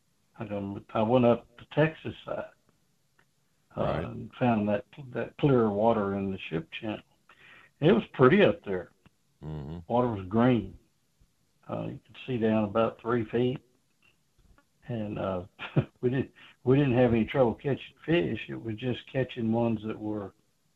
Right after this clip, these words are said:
Speaker 1: quite fifteen. That was, uh, I, I, we probably caught twenty-five or thirty, uh, within the first hour, uh, and they,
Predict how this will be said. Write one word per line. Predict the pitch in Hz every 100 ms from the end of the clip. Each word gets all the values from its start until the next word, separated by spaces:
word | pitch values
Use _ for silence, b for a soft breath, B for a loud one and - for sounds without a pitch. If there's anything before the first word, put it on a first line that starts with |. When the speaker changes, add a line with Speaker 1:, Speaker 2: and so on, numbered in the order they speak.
| _ -
Speaker 1:
quite | - 139 139 131 131 -
fifteen. | 139 120 - 156 131 101 - _ _ _ _ _ _ _ _ _
That | 127
was, | 113 107 - -
uh, | - 101 120 - _ 117
I, |
I, | 110 _ _ _ -
we | 156
probably | - 123 110 107
caught | - 117 117 -
twenty-five | 127 120 110 120 120 123 117 107 - _ -
or | 110 - 127
thirty, | 117 120 113 104 104 _ _ _ _ _ _ - _ -
uh, | 117 104 107
within | 113 110 110 104
the | 101 -
first | 120 113 - 123
hour, | 113 120 104 80 - - _ _ _ _ _ _ _ _ -
uh, | 107 95 - - _ _ - _ _ - _ -
and | 113 104
they, | 104